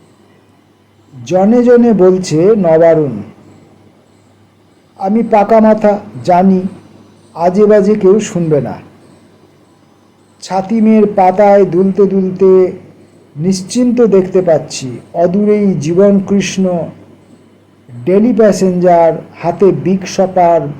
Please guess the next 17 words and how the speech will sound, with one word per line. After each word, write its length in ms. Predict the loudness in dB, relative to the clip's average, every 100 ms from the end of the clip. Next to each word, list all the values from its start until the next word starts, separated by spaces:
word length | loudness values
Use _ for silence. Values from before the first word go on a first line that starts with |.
| -4
বগলে 360 | -2 0 0
বর্তমান, 720 | 2 0 0 -6 -2 -2 -2 -4 -10 -16 -20 _ _ _ _ _
কলকাতা 520 | -2 0 2 2 2
যাবার 360 | 2 4 2 0
জন্য 220 | 0 -2 0 -2
দাঁড়িয়ে 760 | -2 0 0 0 0 0 -2 -4 -12 -14
উল্টো 400 | -4 -2 -2 0 2
দিকে 340 | 0 -2 0 0
দূরে 440 | -2 -2 0 2 2 2 -2 -10 -20 -20 _ _ -20 _ _
গৌতম, 720 | -8 0 0 2 2 4 2 0 -8 -12 -12
পল্টু, 500 | 0 0 0 -2 -2 0 0 -4
বৃন্দাবন, 720 | 0 0 2 2 4 2 2 -2 -8 -16 -20 _ _ _ _
মারকাটারি 920 | -8 -2 0 0 0 0 2 2 2
চাকরিজীবী। 800 | 0 0 0 -4 -4 -4 -6 -8 -14 -20 _ _ _ _ _ _ _ _ _ _
ওরা 180 | -4 0
যাবে 240 | 2 2 0
চিত্তরঞ্জন। 840 | -2 -4 0 2 2 2 -2 -6